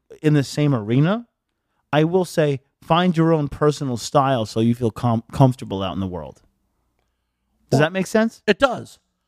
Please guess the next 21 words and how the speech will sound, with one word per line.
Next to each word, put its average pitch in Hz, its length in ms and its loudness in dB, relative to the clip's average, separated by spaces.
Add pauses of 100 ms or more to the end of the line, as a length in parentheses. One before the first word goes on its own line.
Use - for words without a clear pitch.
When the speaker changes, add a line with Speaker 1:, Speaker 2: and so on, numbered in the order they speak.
(960)
Speaker 2:
But 151 240 -2
you 160 160 0
ha-, 170 140 0 (340)
we 131 140 -2
live 156 180 2
in 151 80 -2
L 123 180 -4
A. 107 220 -14 (120)
You 135 240 2
have 156 320 -2
to 143 100 0
an-, 135 160 -4 (120)
acknowledge 127 580 -2 (320)
Speaker 1:
Mm-hmm. 90 200 -14 (480)
Speaker 2:
pretty 160 260 4
people 156 260 -2
are 135 60 2
just 135 220 -8
handed 120 400 -8
shit. - 340 -16 (1200)
Speaker 1:
Y-, 165 340 -20